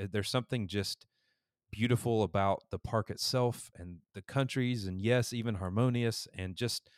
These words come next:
the, uh, the new lights on Spaceship Earth. I know we're talking nostalgic here, but there's just something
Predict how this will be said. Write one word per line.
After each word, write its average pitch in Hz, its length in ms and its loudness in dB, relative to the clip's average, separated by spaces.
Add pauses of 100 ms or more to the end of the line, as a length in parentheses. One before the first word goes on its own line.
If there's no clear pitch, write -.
(480)
the, - 140 -8
uh, 98 160 0
the 95 120 -6
new 110 400 0
lights 107 480 0
on 117 100 0
Spaceship 110 480 -2
Earth. 107 480 -2
I - 40 -8
know 117 180 2
we're 98 140 0
talking 107 380 0
nostalgic 98 520 2
here, 95 160 -2
but 87 180 -6
there's 110 180 0
just - 220 -2
something 135 440 2